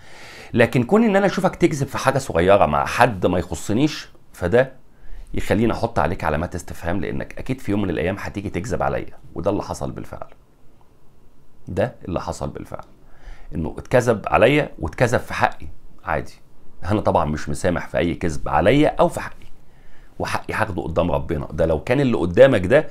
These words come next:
على يقين او على ايمان انه يعرف حاجه اسمها ربنا، استغفر الله العظيم، يعني، لانه من كتر ال-، ال-، اللي الواحد شافه من ناس معينه، بقى عندي قناعه راسخه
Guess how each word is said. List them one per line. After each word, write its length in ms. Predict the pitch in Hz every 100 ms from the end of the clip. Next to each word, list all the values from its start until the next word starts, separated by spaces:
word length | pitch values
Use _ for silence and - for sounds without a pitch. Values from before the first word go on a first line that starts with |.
| - - - - - - - - -
على 280 | 78 87 101
يقين 500 | 143 117 180 190 202
او 280 | - 117 123
على 280 | - 123 143
ايمان 480 | 143 185 208 139
انه 280 | 85 - 123
يعرف 260 | 139 123 107
حاجه 160 | 110
اسمها 240 | 98 107 90
ربنا، 300 | - - 60 - - - - - - - - -
استغفر 300 | - - -
الله 120 | 76
العظيم، 260 | 76 62 - -
يعني، 140 | - - - - -
لانه 380 | - 92 110 113 -
من 180 | 113
كتر 340 | 117 170 185 123
ال-، 360 | 110 95 85
ال-، 240 | 73 82 73
اللي 140 | 82
الواحد 340 | 87 131 135 -
شافه 420 | 127 107 - -
من 160 | - 85
ناس 240 | 123 135
معينه، 500 | 107 85 92 131 147 143 - - - - - -
بقى 380 | 82 92 95 101
عندي 200 | 156 139
قناعه 420 | - 110 139 127
راسخه 480 | 92 90 110 - -